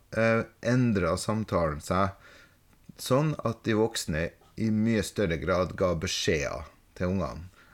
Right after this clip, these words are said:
Altså, sånn som jeg vurderer det, at de snakket til barn mer enn de snakket med dem. Det betydde ikke at, ehm, dialogen eller kontakten var negativ,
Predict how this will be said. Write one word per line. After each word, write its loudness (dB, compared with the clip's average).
Altså, 4
sånn -4
som 0
jeg 2
vurderer 2
det, 2
at -2
de 0
snakket -6
til 0
barn 2
mer -4
enn -6
de -4
snakket -6
med -8
dem. -16
Det 2
betydde 0
ikke -2
at, -8
ehm, 0
dialogen 4
eller 2
kontakten -4
var 0
negativ, 2